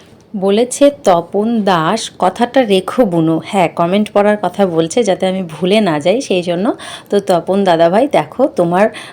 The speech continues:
কমেন্টটা আমি পড়ে নিয়েছি। এরপরে দেখো কি করে গোলাপের শেপে আমি তৈরি করে নিলাম, আর এরপরে মাঝে কেটে নেব, তাহলে পাশাপাশি দুটো গোলাপ তৈরি হয়ে যাবে।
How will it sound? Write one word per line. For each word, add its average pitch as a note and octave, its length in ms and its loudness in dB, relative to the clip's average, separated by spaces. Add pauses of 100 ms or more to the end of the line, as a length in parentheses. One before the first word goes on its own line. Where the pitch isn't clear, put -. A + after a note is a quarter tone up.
কমেন্টটা E3+ 440 0
আমি A3+ 140 4
পড়ে C#4 320 4
নিয়েছি। G3 540 -4 (100)
এরপরে G3+ 400 0
দেখো B3 300 0 (140)
কি G#3+ 120 -4
করে A3+ 240 2
গোলাপের F#3+ 460 2
শেপে G3+ 480 0
আমি F3 240 -2
তৈরি F#3 300 -2
করে G#3 260 0
নিলাম, G3 300 0 (360)
আর F#3+ 140 2
এরপরে F#3+ 340 2
মাঝে E3+ 400 -2
কেটে F3 280 -4
নেব, F3+ 220 -2
তাহলে E3+ 340 0
পাশাপাশি G3+ 580 -4
দুটো F3+ 400 -2
গোলাপ F#3 420 -2
তৈরি E3+ 260 -6
হয়ে D#3+ 180 -6
যাবে। D3+ 300 -8